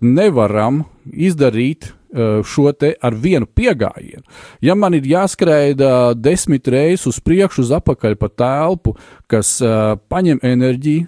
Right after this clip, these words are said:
kas tērē laiku un kas vienkārši n-, nozīmē, ka es neesmu koncentrējies, tad tas nozīmē, ka kaut kas nav kārtībā. Tātad, ja mēs esam kā meistars,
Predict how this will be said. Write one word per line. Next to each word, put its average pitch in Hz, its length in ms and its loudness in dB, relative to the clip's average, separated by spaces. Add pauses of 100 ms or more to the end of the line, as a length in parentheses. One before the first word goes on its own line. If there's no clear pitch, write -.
(120)
kas 127 160 -4
tērē 165 400 4
laiku 104 500 -2 (300)
un 120 140 0
kas 120 200 -2
vienkārši 127 480 0
n-, 120 300 0 (380)
nozīmē, 143 520 2
ka 127 140 -2
es - 80 -8
neesmu 135 340 0
koncentrējies, 110 800 -2
tad - 160 -8
tas - 160 -4
nozīmē, 120 320 0
ka 123 60 -6
kaut 120 240 -6
kas 143 80 -4
nav 135 100 -4
kārtībā. 110 640 -2 (580)
Tātad, 123 400 0 (300)
ja 160 280 0
mēs 196 220 0
esam 151 300 0
kā 110 180 -2
meistars, 196 680 -2